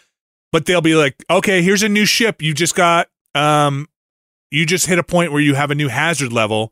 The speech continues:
and here's the new hazard. This ship is radioactive," or let's say, or, or, "This ship is, uh, pressurized,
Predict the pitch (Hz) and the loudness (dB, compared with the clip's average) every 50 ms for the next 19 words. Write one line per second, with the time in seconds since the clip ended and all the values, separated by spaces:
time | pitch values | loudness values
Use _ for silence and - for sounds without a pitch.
0 | _ _ - 131 123 113 135 151 170 160 135 147 143 147 143 135 120 131 131 131 | _ _ -8 -6 -4 -2 -2 0 0 0 0 0 0 0 -2 -2 -2 -2 -2 -4
1 | 127 107 107 95 92 95 127 147 143 - 165 147 127 127 110 113 127 123 120 117 | -4 -6 -8 -10 -8 -6 -4 -4 -4 -4 -4 -6 -6 -8 -6 -4 -4 -2 -2 -2
2 | 110 101 98 95 - _ - 78 - - 80 101 104 98 - - 110 101 95 95 | -4 -4 -6 -8 -10 _ -20 -20 -20 -20 -18 -16 -16 -16 -16 -16 -14 -14 -10 -6
3 | 101 107 104 - - - - - _ _ _ - 123 127 120 139 156 - - - | -4 -4 -4 -6 -10 -16 -20 -20 _ _ _ -6 -4 -2 -2 -2 -2 -2 -2 -2
4 | 156 143 - - 139 131 131 127 117 107 127 117 113 113 110 110 - - - 151 | -2 -4 -2 -2 0 2 2 2 0 0 0 0 2 2 0 0 -2 -4 -10 -18
5 | - _ - - 262 254 - 156 98 87 98 - 82 - - - | -18 _ -2 0 0 0 0 -2 -4 -6 -10 -12 -10 -10 -12 -12